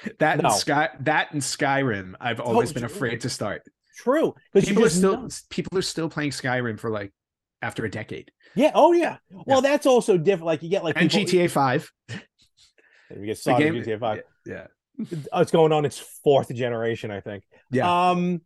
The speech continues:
Speaker 2: and then, like, WoW. But those are different. Those are designed to be long. Like, I
Speaker 1: Yeah.
Speaker 2: downloaded Diablo two, the, the,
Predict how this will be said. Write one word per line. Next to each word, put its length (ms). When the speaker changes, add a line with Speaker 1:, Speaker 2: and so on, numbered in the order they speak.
Speaker 2:
and 160
then, 80
like, 160
WoW. 640
But 120
those 200
are 60
different. 320
Those 180
are 80
designed 840
to 100
be 220
long. 340
Like, 200
I 180
Speaker 1:
Yeah. 80
Speaker 2:
downloaded 420
Diablo 380
two, 320
the, 260
the, 420